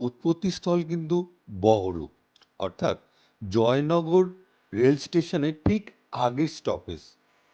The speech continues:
রাস্তাটাও কিন্তু খুবই সহজ। আপনি যদি শিয়ালদা সাউথ থেকে লক্ষ্মীকান্তপুর লোকাল ধরেন, তাহলে এক ঘন্টা দশ মিনিটের মধ্যে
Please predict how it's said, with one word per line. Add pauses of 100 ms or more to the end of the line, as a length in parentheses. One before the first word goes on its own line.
(2000)
রাস্তাটাও (200)
কিন্তু
খুবই
সহজ। (720)
আপনি
যদি (320)
শিয়ালদা
সাউথ (100)
থেকে (440)
লক্ষ্মীকান্তপুর
লোকাল (140)
ধরেন, (480)
তাহলে (320)
এক
ঘন্টা
দশ
মিনিটের
মধ্যে